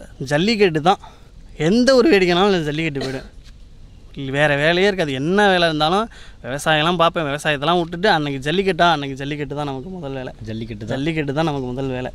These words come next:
Speaker 1: களம் தான். எந்த ஒரு, ஆனா போயிட்டு நான் வாடிக்கையில சிறப்பா, நமக்கு தெரிஞ்ச மாடு இருந்தா அவுத்து கொடுப்பேன். இல்லைனாக்க அந்த மாடி பார்த்தீங்கன்னா, அந்த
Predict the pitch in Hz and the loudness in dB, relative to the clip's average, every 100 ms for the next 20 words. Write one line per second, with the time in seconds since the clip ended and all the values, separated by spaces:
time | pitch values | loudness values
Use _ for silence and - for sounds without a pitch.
0 | - - - - - - - 135 127 131 | -14 -18 -18 -18 -18 -18 -8 -2 0 2
1 | 151 - - - 151 127 175 190 185 - | 0 -4 -14 -14 -8 0 4 4 2 -8
2 | - 165 202 202 185 214 190 214 202 175 | -2 2 4 2 2 0 2 2 4 4
3 | 190 196 208 196 175 180 180 170 160 147 | 4 4 2 2 0 0 -2 -2 -2 0
4 | 185 208 240 220 202 185 202 185 185 185 | 2 4 4 4 2 4 4 4 2 -2
5 | 165 165 190 165 175 190 175 165 196 233 | 0 0 -2 -2 0 2 2 2 0 -2
6 | - - - 139 139 135 147 214 233 196 | -6 -20 -10 -4 -2 0 4 4 2 2
7 | 190 175 185 208 202 165 | 0 0 0 2 2 2